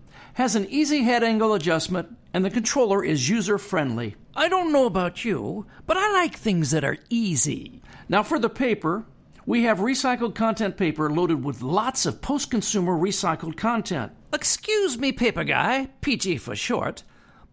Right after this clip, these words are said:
Post-consumer sounds like something nasty you want to get rid of. You know, like post-nasal drip. And the word lots, that can be misleading. The post-consumer content is from old corrugated cartons,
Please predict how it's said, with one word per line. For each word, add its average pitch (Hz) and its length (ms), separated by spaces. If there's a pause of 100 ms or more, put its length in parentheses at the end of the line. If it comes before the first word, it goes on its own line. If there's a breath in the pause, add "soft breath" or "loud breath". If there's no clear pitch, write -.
Post-consumer 311 1040
sounds 262 260
like 247 120
something 214 480
nasty 220 500
you 202 220
want 214 180
to 208 80
get 165 160
rid 151 240
of. 120 340 (160)
You 392 120
know, 269 100
like 277 300 (320 loud breath)
post-nasal 269 800
drip. 160 440 (720 soft breath)
And 302 140
the 311 60
word 359 240
lots, 220 760 (100)
that - 220
can 339 160
be 214 160
misleading. 156 720 (240)
The 143 80
post-consumer 202 760
content 180 640
is 139 120
from 151 220
old 196 340
corrugated 160 640
cartons, 127 560